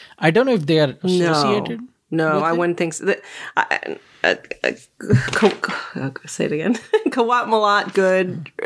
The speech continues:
Speaker 2: Mar-, Romulan rebirth movement, bad. <laughs> Like, that's
Speaker 1: Okay.
Speaker 2: just the impression I got
Speaker 1: Yes.
Speaker 2: <laughs> based on what we know so far.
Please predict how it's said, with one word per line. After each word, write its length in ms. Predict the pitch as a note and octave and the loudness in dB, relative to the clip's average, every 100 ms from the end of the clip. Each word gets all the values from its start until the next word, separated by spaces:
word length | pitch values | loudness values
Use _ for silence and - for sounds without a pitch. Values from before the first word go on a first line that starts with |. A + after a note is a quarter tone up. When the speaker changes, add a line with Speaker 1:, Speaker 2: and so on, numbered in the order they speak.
| - | -2
Speaker 2:
Mar-, 260 | F#3+ F#3+ - | 0 0 2
Romulan 500 | F3+ F3 F3+ F3 F3 | 2 4 4 2 2
rebirth 380 | F3 F3 F3 F#3+ | 2 2 2 2
movement, 340 | F3 F3 D#3 | 0 0 0
bad. 400 | E3+ B2+ E3 - | 2 4 2 2
<laughs> 40 | |
Like, 200 | E4+ D4 | 0 0
that's 260 | D#4+ C4+ E3 | 0 0 0
Speaker 1:
Okay. 80 | A3+ | 0
Speaker 2:
just 180 | C4+ - | 0 2
the 100 | B3+ | 2
impression 420 | A#3 A3+ A3 G3+ | 2 2 2 2
I 120 | F3+ | 2
got 280 | F3 D#3+ - D5 C#5 - | 4 2 2 0 0 0
Speaker 1:
Yes. 280 | F3+ D4+ - - | -2 -2 0 -2
Speaker 2:
<laughs> 140 | - A#3+ | 0 0
based 240 | C4+ C4 | 0 2
on 120 | B3 | 2
what 120 | A#3 A3 | 2 2
we 100 | G#3+ | 2
know 160 | G3+ | 2
so 220 | G3+ F3+ G3 | 2 2 2
far. 320 | - - | 2 2